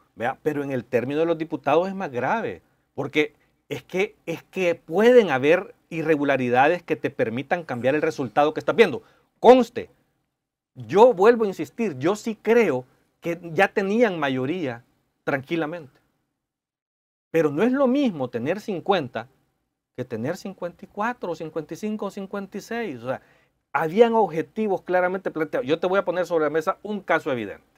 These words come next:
Lo dijimos mil veces, la manipulación del sistema electoral y las reformas electorales que hizo Nuevas Ideas, en el caso del voto en el exterior. Cuando dijo,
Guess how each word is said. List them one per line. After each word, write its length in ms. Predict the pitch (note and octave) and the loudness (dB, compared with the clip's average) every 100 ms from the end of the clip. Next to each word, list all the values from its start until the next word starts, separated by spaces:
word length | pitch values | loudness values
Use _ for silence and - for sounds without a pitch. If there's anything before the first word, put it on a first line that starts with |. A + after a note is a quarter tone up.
| _ _ _ _ _ - | _ _ _ _ _ -8
Lo 200 | D3+ F3+ | -2 0
dijimos 500 | G3+ A#3+ D4 C#4 A#3+ | 0 2 2 4 2
mil 320 | A#3 C4 C4 | 2 2 2
veces, 580 | G3 E3 B2 F#2+ - _ _ - | 4 2 2 -8 -14 _ _ -8
la 160 | B2+ | -2
manipulación 960 | D3 D#3 D3+ C#3 D3+ C#3+ C3+ F#3+ G#3 A3 | 0 2 0 0 0 2 0 -2 -2 0
del 160 | E3+ D#3+ | 0 0
sistema 460 | F3 - E3+ E3 | -2 -6 0 2
electoral 600 | D#3 C3+ - B2+ D#3 G#3 G#3+ | 2 -2 -2 2 4 4 0
y 80 | C#3 | -2
las 160 | B2+ | 0
reformas 480 | A#2 - D#3 F3 D#3+ | -2 -4 -6 -4 -8
electorales 580 | C3+ A#2+ - B2 E3 D#3+ | -8 -8 -4 0 0 -2
que 200 | - B2 | -6 -4
hizo 260 | C#3+ D#3 | -4 -6
Nuevas 260 | C#3+ B2+ A2 | -4 -2 -4
Ideas, 340 | G#2 A#2 F2 - _ _ _ _ | 0 0 0 -8 _ _ _ _
en 120 | C3 | -10
el 100 | B2 | -8
caso 300 | - D#3+ E3 | 0 0 2
del 100 | D#3 | -2
voto 280 | B2+ D3 D3 | 0 -4 -2
en 60 | D3 | -4
el 100 | B2 | -4
exterior. 580 | A#2 - G#2 F#2+ F2+ - _ _ _ _ _ _ _ _ _ | -6 -8 -8 -8 -10 -14 _ _ _ _ _ _ _ _ _
Cuando 320 | - C#3+ C#3+ C#3+ | -4 -2 0 2
dijo, 400 | C4 A#3 A#2 | 4 4 0